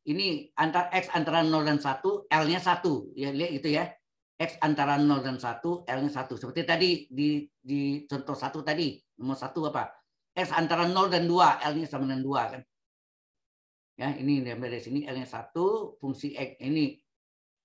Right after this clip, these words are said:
U X koma nol sama fungsi X dengan tiga X kuadrat, berarti fungsi X adalah tiga X kuadrat. Udah.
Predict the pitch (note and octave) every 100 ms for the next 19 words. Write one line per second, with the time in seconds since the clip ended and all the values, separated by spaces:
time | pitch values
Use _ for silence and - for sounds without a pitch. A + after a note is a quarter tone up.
0 | D3+ F3 E3 - D#3 D3+ E3 D3 D3 C3+
1 | C3+ D3 D3+ - C3 C3 C3+ B2 B2 C3
2 | A2+ A#2+ B2 E3 F3+ B2 B2 D#3+ D3+ B2
3 | A2+ A2 C#3+ - G#2 G2+ B2 C#3+ _ _
4 | _ _ _ - G2 A2+ A#2 G#2+ - G2
5 | F2 F2+ - B2 F#2